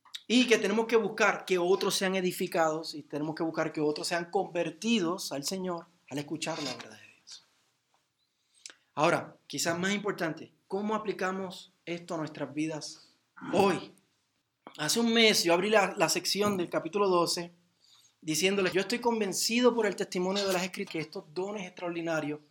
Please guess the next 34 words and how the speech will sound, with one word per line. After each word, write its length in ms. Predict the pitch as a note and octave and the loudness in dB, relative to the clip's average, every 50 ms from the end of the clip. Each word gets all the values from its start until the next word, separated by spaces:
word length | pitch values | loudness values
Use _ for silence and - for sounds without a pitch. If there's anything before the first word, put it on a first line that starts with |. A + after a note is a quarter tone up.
| _ _ _ - - - - - _ _ _ _ | _ _ _ -20 -20 -20 -20 -20 _ _ _ _
como 180 | - - A#2+ C3 | -14 -10 -6 -4
el 60 | C3+ | 0
de 60 | C#3+ | 0
la 100 | D3 D3+ | 0 0
profecía, 680 | D3+ - E3 D#3+ F3 D#3 - F3 E3 D#3+ D#3 D#3 D#3+ - - | 0 -2 -6 -2 0 0 0 0 0 -2 -4 -6 -8 -10 -14
como 200 | - A#2+ B2+ B2+ | -12 -8 -8 -8
el 60 | B2 | -6
don 140 | B2+ C3+ C#3 | -4 -4 -2
de 80 | D3 | -2
las 100 | D3+ D3+ | -2 -2
lenguas, 540 | D3+ D#3 D#3 D#3 D#3 D3+ D3 C#3 - - - _ _ _ _ - | -2 -4 -4 -4 -4 -4 -6 -6 -8 -12 -16 _ _ _ _ -10
han 220 | - D3 D3+ F3 F3 | -6 -4 -4 -2 -2
cesado 600 | - - E3+ - - - D3 D3 D3+ D#3 E3 D#3 | -2 -2 0 0 0 0 2 2 2 2 0 -2
para 200 | - D#3 D3 C#3+ | -4 -4 -4 -4
la 60 | C3+ | -4
iglesia 460 | C3 B2+ C3 C3+ C3 - C#3 B2+ B2+ _ _ _ _ _ - | -4 -6 -6 -6 -6 -8 -8 -10 -14 _ _ _ _ _ -8
hoy. 440 | C3+ C3+ C3+ C3 B2 A#2+ - _ _ _ _ - _ _ _ _ _ _ _ _ _ _ _ _ _ - - - | -6 -4 -4 -4 -6 -8 -10 _ _ _ _ -20 _ _ _ _ _ _ _ _ _ _ _ _ _ -20 -12 -6
Fueron 220 | - F3+ G3+ G#3+ | -2 2 2 4
limitados 520 | G#3+ G#3+ G3+ F#3+ - F#3+ F#3 F#3+ G3 G3 F3+ | 4 4 2 2 2 4 2 2 2 2 -2
al 140 | E3 D3 | -4 -4
tiempo 380 | - F3 F3 F3+ F3 F3 F#3 E3+ | -6 -6 -6 -6 -8 -8 -8 -6
de 80 | D#3 D3+ | -4 -4
la 80 | C3+ | -6
fundación 840 | - - D#3 D3 C#3+ C#3 B2+ - - D3 D#3+ E3 E3 E3 E3+ D#3+ D#3 _ _ _ _ _ _ _ _ _ _ _ _ _ _ - | -6 -6 -6 -6 -4 -4 -6 -6 -4 -2 0 0 0 -2 -4 -6 -12 _ _ _ _ _ _ _ _ _ _ _ _ _ _ -8
de 100 | C#3+ C3+ | -4 0
la 60 | C#3+ | 2
iglesia". 520 | D3 D3+ E3 F3 E3+ - - C#3 A#2+ - - _ - - - - - - - - _ _ - _ _ _ _ _ _ _ _ _ - | 4 4 6 4 4 2 0 -6 -8 -12 -16 _ -14 -8 -4 -4 -4 -4 -6 -12 _ _ -20 _ _ _ _ _ _ _ _ _ -4
Y 60 | D3+ | 0
la 100 | D#3 D#3+ | 2 2
razón 300 | D#3 E3 D#3 F3+ G#3+ A#3 | 2 4 4 4 4 4
principal 440 | A#3 C4+ B3+ - B3+ - B3 A#3+ - | 4 4 4 4 4 6 6 6 6
para 160 | A#3+ G#3+ G3 | 6 4 4
yo 140 | F3 F#3 G3+ | 4 2 2
con-, 280 | A#3 A#3+ A#3+ - - | 0 0 -2 -4 -6